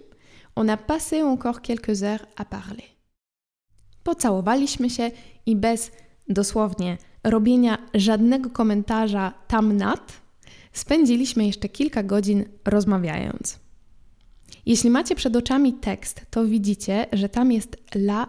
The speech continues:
z akcentem nad a. A więc nie chodzi tu o określony rodzajnik żeński la, ale o akcentowane la, czyli tam.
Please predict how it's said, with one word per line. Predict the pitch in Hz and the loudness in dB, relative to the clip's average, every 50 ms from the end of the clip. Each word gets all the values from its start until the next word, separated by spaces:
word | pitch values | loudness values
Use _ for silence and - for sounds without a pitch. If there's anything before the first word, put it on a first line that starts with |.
| - - | -4 -6
z | 208 180 - - | -6 -6 -4 -6
akcentem | 214 - - - - - - 240 240 233 226 233 233 214 208 | -8 -6 -6 -8 -8 0 2 2 4 4 2 0 -2 -2 0
nad | 208 202 196 196 - - - | 0 -2 -4 -6 -8 -8 -8
a. | 185 185 180 - - - - - - _ _ _ _ _ _ _ _ _ _ _ _ | -8 -8 -8 -14 -18 -20 -20 -20 -20 _ _ _ _ _ _ _ _ _ _ _ _
A | - 214 | -4 -2
więc | 190 196 226 240 247 240 240 - - | 0 2 2 2 2 0 -2 -2 0
nie | 214 208 208 202 | 2 4 4 2
chodzi | - - 294 349 339 285 247 | 2 2 0 2 2 0 -2
tu | - - - - | -2 -6 -6 -4
o | 226 - | -4 -4
określony | - 214 202 - - 208 196 - - 214 220 220 214 208 202 - | -4 -6 -6 -2 -4 -4 -4 -2 -2 -2 0 2 2 0 0 -2
rodzajnik | - 202 202 196 190 214 208 202 202 202 202 185 | -4 -4 -4 -2 -2 0 0 2 2 2 0 -2
żeński | - 208 202 202 196 196 - - - 196 - - - - | -2 -2 -2 -2 -2 -4 -8 -10 -10 -10 -10 -10 -14 -10
la, | - 190 185 180 185 233 349 - - - _ - - - - - | -10 -8 -8 -6 -6 -6 -8 -8 -16 -20 _ -20 -20 -20 -20 -10
ale | - 196 202 208 240 - - - | -6 -2 -2 0 -2 -2 -4 -8
o | - - - - | -8 -8 -4 -6
akcentowane | 240 233 - - - - - 233 226 226 226 233 233 208 214 247 262 254 226 202 190 196 - _ _ _ | -8 -6 -8 -12 -6 0 2 2 2 2 0 -2 -2 0 2 2 2 2 2 0 -2 -4 -10 _ _ _
la, | - 208 208 220 226 302 370 - - - _ _ _ | 2 2 4 2 2 0 -4 -10 -16 -20 _ _ _
czyli | - - 208 214 247 247 - - - - _ | -8 -4 -2 -2 -2 -4 -6 -18 -20 -12 _
tam. | - 220 208 208 196 185 | -4 -4 -4 -4 -4 -6